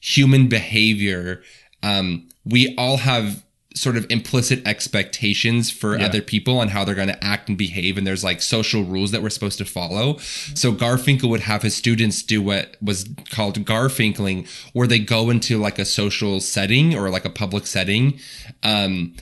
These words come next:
Speaker 1: and they break some sort of social rule.
Speaker 2: Yeah.
Speaker 1: Um, and the whole idea is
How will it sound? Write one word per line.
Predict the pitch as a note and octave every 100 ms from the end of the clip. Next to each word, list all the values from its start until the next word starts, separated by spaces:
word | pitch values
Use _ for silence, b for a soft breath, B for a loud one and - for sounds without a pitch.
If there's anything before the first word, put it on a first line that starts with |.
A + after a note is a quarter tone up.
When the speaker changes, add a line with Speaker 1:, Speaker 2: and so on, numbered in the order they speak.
| B -
Speaker 1:
and | A#2+ A2
they | A2 G#2 -
break | B2 B2 B2 B2+
some | - A#2
sort | G#2+ A2 G#2
of | F#2+
social | - A2 - G#2
rule. | F#2+ G2 G#2 B2+ G3 G#3+ B B
Speaker 2:
Yeah. | A2 D#2+
Speaker 1:
Um, | A#2 A#2
and | A#2+ A#2+
the | A#2
whole | B2 A#2+
idea | G#2+ G2+ G#2+ A2+
is | A2 G#2 G2 -